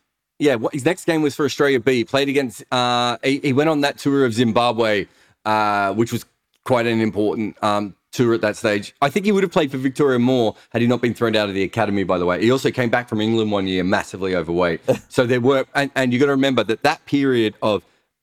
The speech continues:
Speaker 1: especially Victorian cricket, but also in general, they were very much getting very professional, and it was very Aussie rules dominated. To have a guy come back unfit was not,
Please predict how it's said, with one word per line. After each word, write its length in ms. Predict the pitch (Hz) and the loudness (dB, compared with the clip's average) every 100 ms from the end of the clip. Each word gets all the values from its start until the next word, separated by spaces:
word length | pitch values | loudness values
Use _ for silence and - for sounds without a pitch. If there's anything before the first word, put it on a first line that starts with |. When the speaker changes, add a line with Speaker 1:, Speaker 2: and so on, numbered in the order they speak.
| _ _ | _ _
Speaker 1:
especially 380 | - - 165 165 | -8 -2 0 0
Victorian 500 | 127 120 147 139 127 | -2 0 0 0 0
cricket, 280 | 104 87 104 | -2 -6 -4
but 100 | 117 | 0
also 320 | 123 117 113 | 0 2 0
in 160 | 98 107 | 0 -4
general, 460 | 104 117 104 90 - _ - | 0 -2 -2 -6 -8 _ -4
they 80 | 123 | 0
were 100 | 120 | 2
very 260 | 113 143 | 2 2
much 380 | 131 120 120 - _ | 2 -2 -4 -16 _
getting 300 | - 123 123 | -2 0 2
very 180 | 110 110 | 2 0
professional, 640 | 101 95 113 - - 120 - | -2 -4 -4 -4 -6 -6 -4
and 80 | 110 | -6
it 40 | |
was 100 | 104 | -2
very 200 | 110 113 | 0 2
Aussie 220 | 110 101 98 | 2 0 -2
rules 240 | 101 110 | -2 -2
dominated. 480 | 127 117 120 135 147 | -2 0 0 -2 -4
To 240 | - - 127 | -10 -4 0
have 60 | |
a 40 | 131 | 2
guy 220 | 127 127 | 2 0
come 180 | 120 107 | -2 0
back 220 | 113 104 - | 0 -2 -4
unfit 580 | 120 107 - 117 95 - - | -2 -2 -2 -2 -2 -4 -14
was 220 | 110 90 | -6 -4
not, 520 | 107 123 110 82 - | 0 2 2 -2 -14